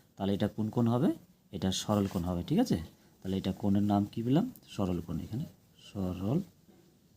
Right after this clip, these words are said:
কোণ, এটা, এটা সরল কোণ পেলাম। ঠিক আছে, দুই নম্বরটা পেলাম সরল কোণ, মান হচ্ছে একশো আশি ডিগ্রি। এবার আমরা দেখব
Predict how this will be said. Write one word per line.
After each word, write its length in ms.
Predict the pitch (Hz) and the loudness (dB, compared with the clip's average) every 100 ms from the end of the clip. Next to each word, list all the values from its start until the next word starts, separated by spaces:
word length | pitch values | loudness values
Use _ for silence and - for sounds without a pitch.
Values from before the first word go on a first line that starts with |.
| _ _ _ _ _ _ - _ _ | _ _ _ _ _ _ -20 _ _
কোণ, 280 | - 98 87 | -6 -4 -2
এটা, 200 | 80 - 78 - - - _ _ _ _ _ _ _ - | -6 -10 -16 -20 -20 -20 _ _ _ _ _ _ _ -10
এটা 120 | 120 | -8
সরল 280 | - 123 110 | 0 2 4
কোণ 200 | 110 101 | 4 2
পেলাম। 240 | 92 90 | 2 -4
ঠিক 140 | 92 202 | 0 2
আছে, 240 | 214 85 - - | 2 0 -2 0
দুই 120 | 110 | 2
নম্বরটা 280 | 107 101 107 | 4 2 -2
পেলাম 160 | 110 101 | -2 -2
সরল 220 | 113 107 | -2 2
কোণ, 240 | 156 262 - - - - 104 | 4 2 0 -10 -20 -8 -2
মান 180 | 104 | 0
হচ্ছে 200 | 101 - | 0 2
একশো 280 | 113 85 - | 2 2 0
আশি 260 | 185 - 90 | 0 0 -2
ডিগ্রি। 280 | 85 80 - - - - _ _ _ _ _ _ _ _ _ _ 127 | -4 -6 -10 -20 -20 -20 _ _ _ _ _ _ _ _ _ _ 0
এবার 240 | 139 180 | 4 6
আমরা 240 | 175 170 | 6 4
দেখব 400 | 143 120 95 104 | 4 4 4 -2